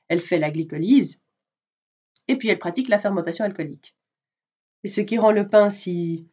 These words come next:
cotonneux, si moelleux, eh bien, c'est l'étape qu'on voit ici. Quand le groupe carboxyle est libéré du pyruvate, aidé par la pyruvate décarboxylase,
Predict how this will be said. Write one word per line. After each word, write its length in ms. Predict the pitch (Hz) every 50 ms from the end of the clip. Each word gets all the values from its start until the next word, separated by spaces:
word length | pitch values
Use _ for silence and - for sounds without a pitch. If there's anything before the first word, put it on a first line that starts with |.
| _ _
cotonneux, 600 | - 214 214 - - 220 214 214 220 226 208 196
si 220 | 190 - - 185
moelleux, 520 | 175 170 160 160 180 220 294 311 - - - _ _ _ _ _ _ _ _ -
eh 40 | 170
bien, 140 | 180 214 254
c'est 160 | 254 - 175
l'étape 400 | 165 165 170 226 262 269 - - - _ _ _ _
qu'on 120 | - 277
voit 200 | 247 226 262 254
ici. 380 | 233 202 - - - 190 202 196 - _ _ _ _ _ _ _ _ _ _ _ _ _ _ _ _ _ _ _ _
Quand 140 | - 208 214
le 120 | 220 196
groupe 300 | 202 208 247 - - -
carboxyle 920 | - 262 240 - 214 214 226 220 - - - 226 220 196 170 143 139 - _ _ _ _
est 100 | 196 190
libéré 680 | 190 185 214 202 165 185 175 175 175 175 220 302 180 - _ _ _ _ _ -
du 120 | 175 175
pyruvate, 680 | - 175 170 170 160 156 175 254 339 339 - - - _ _ _ _ _ _ _ _ _ _ _ _ _ _ _ _ _ -
aidé 260 | - 208 165 196 180
par 180 | - 156 147 147
la 100 | 147 156
pyruvate 480 | 156 160 151 151 147 156 151 143 143
décarboxylase, 1000 | 139 151 143 - 135 147 143 135 135 - - 190 233 262 262 269 262 - -